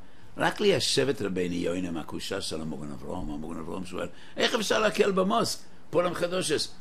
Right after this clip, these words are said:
משנו מחלב." אני חושב שרבני יונה יפרש, כאשר התורה מתירה את החלב,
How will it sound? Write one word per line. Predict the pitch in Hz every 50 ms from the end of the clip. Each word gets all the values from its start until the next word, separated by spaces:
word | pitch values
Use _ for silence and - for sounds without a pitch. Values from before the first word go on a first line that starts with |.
| - - -
משנו | 185 190 196 - - 202 202
מחלב." | 185 175 - 180 190 180 147 110 90 78 - - - - - - - -
אני | - 113 117 113
חושב | - 110 101 - - - 123 117
שרבני | 101 - - 90 85 90 85 80 80 82 82 82 82
יונה | 85 87 87 90 101 110 104
יפרש, | 92 82 76 - - 67 65 - 87 87 - - - - - - - - - - - - - - - - - - -
כאשר | - 123 110 - - 92 104 - - - - - 127 127 139 151 160 165 170 165 147
התורה | 127 110 104 - - - - 113 113 117 117 113 104
מתירה | 87 85 82 - - - 82 85 90 92 98 98 104
את | 110 - -
החלב, | 80 69 - - - 92 101 92 71 67 67